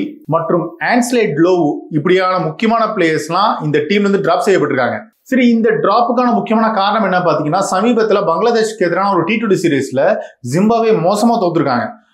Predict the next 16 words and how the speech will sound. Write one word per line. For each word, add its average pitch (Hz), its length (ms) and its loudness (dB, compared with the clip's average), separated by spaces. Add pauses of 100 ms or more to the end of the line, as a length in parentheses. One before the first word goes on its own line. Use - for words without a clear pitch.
(300)
அப்படி 139 240 -2
பாத்தீங்கன்னா 185 600 0 (480)
ஜிம்பாப்வேவுடைய 214 760 4 (280)
இப்பேற்பட்ட 214 600 0 (220)
core 226 420 0
டீமையே 220 460 2 (220)
டோட்டலா 202 360 2
தூக்கிட்டாங்க. 170 500 0 (600)
அஹ், 135 140 0
நிறைய 160 340 2 (260)
உ-, 156 300 0
முக்கியமான 208 440 0
பிளேயர்ஸை 175 380 0
உள்ள 175 220 4
கொண்டு 165 200 0
வந்திருக்காங்க. 127 340 -2